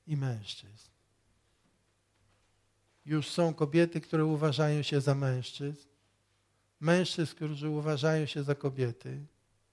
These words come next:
i najprzeróżniejsze inne kombinacje. Wszelkie możliwe, które tylko diabłu przyszły do, na myśl. I to wprowadza. I to jest prawo,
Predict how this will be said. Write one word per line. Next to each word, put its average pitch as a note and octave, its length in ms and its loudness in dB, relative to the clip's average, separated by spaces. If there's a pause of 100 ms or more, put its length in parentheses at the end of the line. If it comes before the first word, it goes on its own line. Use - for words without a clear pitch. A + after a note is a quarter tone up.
(1500)
i F#3+ 80 -2
najprzeróżniejsze D#3 960 0
inne D3+ 680 -4 (800)
kombinacje. A#2 800 -10 (1200)
Wszelkie G#3+ 500 4
możliwe, D3+ 720 -2 (460)
które C3+ 220 0
tylko C#3+ 340 0
diabłu C3 440 -2
przyszły B2+ 420 -12
do, A#2 160 -8 (200)
na A2+ 140 -10
myśl. F#2 360 -20 (1500)
I C#3 80 -4
to D#3+ 120 4
wprowadza. E3 680 2
I B2+ 120 -4
to F#3 140 0
jest F#3 260 0
prawo, D3 580 0